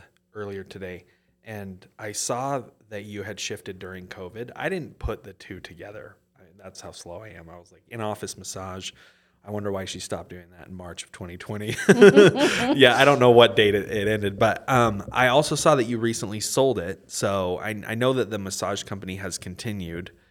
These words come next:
Speaker 1: um, and you recently kind of handed that off. But did you, were you, what was your background? Like, how did you initially get into this, like,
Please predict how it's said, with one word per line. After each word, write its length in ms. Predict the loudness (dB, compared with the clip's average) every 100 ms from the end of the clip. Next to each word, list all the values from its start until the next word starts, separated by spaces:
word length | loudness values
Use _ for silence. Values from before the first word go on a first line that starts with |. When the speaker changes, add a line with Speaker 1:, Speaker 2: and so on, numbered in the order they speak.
| _ _ -10
Speaker 1:
um, 540 | -6 -4 -6 -8 -14 -20 _ _ _ _
and 360 | -10 -8 -8 -14
you 120 | -14 -4
recently 480 | -2 -2 -6 -8
kind 220 | -8 -6 -6
of 120 | -8 _ _ _
handed 400 | _ -8 -6 -6
that 240 | -4 -6 -4
off. 360 | -6 -6 -8 -20 -20 _ _ 2
But 440 | 2 2 -8 -4
did 200 | -2 0
you, 360 | 2 0 -2 -16 _
were 280 | -4 0 0
you, 640 | 2 2 4 2 0 -6 -12 _ _ -2
what 180 | 0
was 160 | 2 2
your 100 | 2
background? 540 | 2 -2 -2 0 -2
Like, 120 | -2 -4
how 160 | 0
did 160 | 2 4
you 240 | 4 4
initially 680 | 2 -4 -4 -4 -2 -2 -2
get 300 | -4 -8 -6
into 320 | -6 -4 -4
this, 340 | -2 -2 -4 -6
like, 420 | -6 -6 -12